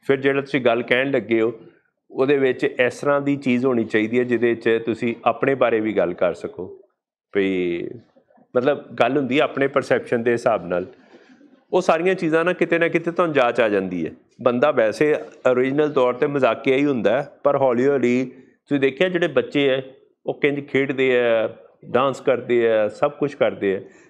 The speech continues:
ਜਿਉਂ ਜਿਉਂ ਬੱਚੇ ਵੱਡੇ ਹੁੰਦੇ ਆ ਫਿਰ ਸ਼ਰਮ ਆ ਜਾਂਦੀ ਹੈ, ਫਿਰ ਉਹਨਾਂ ਨੂੰ ਲੱਗਦਾ ਹੈ ਜਦੋਂ ਕੋਈ ਬਾਹਰੋਂ ਆ ਜਾਏ "ਬੇਟਾ ਡਾਂਸ ਕਰਕੇ ਦਿਖਾ", ਉਹ ਮੰਜੀ ਥੱਲੇ ਵੜ ਜਾਂਦੇ ਆ।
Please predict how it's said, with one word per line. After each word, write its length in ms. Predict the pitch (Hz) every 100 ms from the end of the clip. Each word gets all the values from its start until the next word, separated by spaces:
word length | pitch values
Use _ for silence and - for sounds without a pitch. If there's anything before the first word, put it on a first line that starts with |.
| _
ਜਿਉਂ 180 | 113 131
ਜਿਉਂ 160 | 135 156
ਬੱਚੇ 280 | 131 127 139
ਵੱਡੇ 300 | 120 113 139
ਹੁੰਦੇ 260 | 127 123
ਆ 40 | 127
ਫਿਰ 160 | 131
ਸ਼ਰਮ 340 | 120 117 110 113
ਆ 100 | 110
ਜਾਂਦੀ 380 | 104 98 98
ਹੈ, 100 | 95 - _ _ _ _ _
ਫਿਰ 180 | - 120
ਉਹਨਾਂ 160 | 135 131
ਨੂੰ 80 |
ਲੱਗਦਾ 240 | 123 110 120
ਹੈ 340 | 120 - - _
ਜਦੋਂ 200 | 127 139
ਕੋਈ 140 | 151 151
ਬਾਹਰੋਂ 360 | 117 123 147
ਆ 80 | 131
ਜਾਏ 200 | 120 127 123 - -
"ਬੇਟਾ 220 | 120 135
ਡਾਂਸ 300 | 135 120 123
ਕਰਕੇ 260 | 127 120 123
ਦਿਖਾ", 240 | 120 113
ਉਹ 300 | 110 - 127
ਮੰਜੀ 300 | 120 117 107
ਥੱਲੇ 220 | 110 110
ਵੜ 180 | 107 104
ਜਾਂਦੇ 340 | 101 101 101
ਆ। 60 | 98